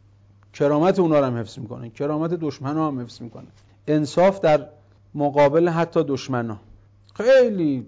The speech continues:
لول پیامبر بالاست، به شعور مردم توهین نمی‌کنه.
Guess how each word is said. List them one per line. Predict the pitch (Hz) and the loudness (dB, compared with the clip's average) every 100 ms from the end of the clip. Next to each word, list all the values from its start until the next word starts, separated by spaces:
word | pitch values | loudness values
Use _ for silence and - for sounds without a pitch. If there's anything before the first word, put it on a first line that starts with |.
| 113 | -4
لول | 147 139 135 135 | 0 2 2 0
پیامبر | 127 127 123 120 | -2 -2 -2 -4
بالاست، | 117 120 123 156 220 226 - _ _ _ _ _ _ | -4 -2 0 2 0 -4 -10 _ _ _ _ _ _
به | 156 | -10
شعور | - 175 185 | -4 0 2
مردم | 185 160 151 160 | 2 0 0 -2
توهین | 156 147 156 170 | 0 0 0 -2
نمی‌کنه. | 190 196 190 185 185 180 | -4 -4 -2 -2 -2 -4